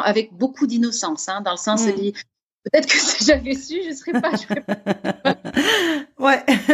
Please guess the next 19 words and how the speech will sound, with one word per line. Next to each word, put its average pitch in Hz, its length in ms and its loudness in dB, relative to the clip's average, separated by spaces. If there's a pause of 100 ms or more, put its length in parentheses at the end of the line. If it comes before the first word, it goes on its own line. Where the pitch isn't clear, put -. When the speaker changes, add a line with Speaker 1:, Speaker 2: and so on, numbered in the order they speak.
Speaker 2:
<laughs> 302 380 -2
T'as 277 120 -2
تحكي 277 340 2
لي, 220 140 0
mais 202 160 0
là-bas. 196 420 -2
<laughs> - 640 0
Speaker 1:
Voilà. 196 180 0 (1400)
Mais 240 240 0 (180)
c'était, 277 280 -2
voilà, 240 260 4
c'était 262 240 -4
le 247 140 -6
Canada, 226 380 0
l'ouverture 220 500 -2
d'esprit, 254 440 2
l'esprit 226 360 2
nord-américain, 214 1000 2
les 208 80 4